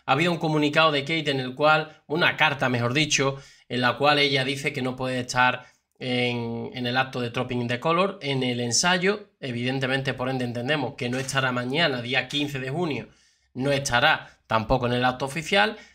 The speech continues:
Y dicho esto, vamos a ver, porque ya nos estaba avisando de cositas raras que pasaban en la monarquía inglesa con respecto a Kate Middleton, eh, y que lo único que hace es que surjan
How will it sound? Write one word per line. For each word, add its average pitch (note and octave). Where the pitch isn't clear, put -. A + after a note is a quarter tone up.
Y C#3+
dicho F3+
esto, G#3
vamos F#3
a F3+
ver, G3
porque D#3+
ya C#3+
nos E3+
estaba F3
avisando E3+
de D#3
cositas D#3+
raras E3+
que F3
pasaban E3
en B2
la B2
monarquía A#2+
inglesa D#3
con D3
respecto C3
a -
Kate B2+
Middleton, E3+
eh, B2+
y D3
que C#3
lo B2+
único D3+
que D3+
hace D#3
es D#3
que C3+
surjan E3+